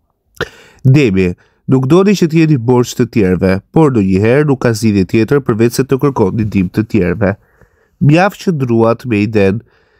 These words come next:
se mund të jeni një person i vetë realizuar.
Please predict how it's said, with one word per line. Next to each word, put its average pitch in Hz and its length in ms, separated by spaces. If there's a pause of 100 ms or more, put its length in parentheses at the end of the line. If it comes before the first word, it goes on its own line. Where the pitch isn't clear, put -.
(120)
se - 160
mund 170 320
të - 300
jeni 139 320
një 123 100
person 120 400
i 107 80
vetë 95 240
realizuar. 98 720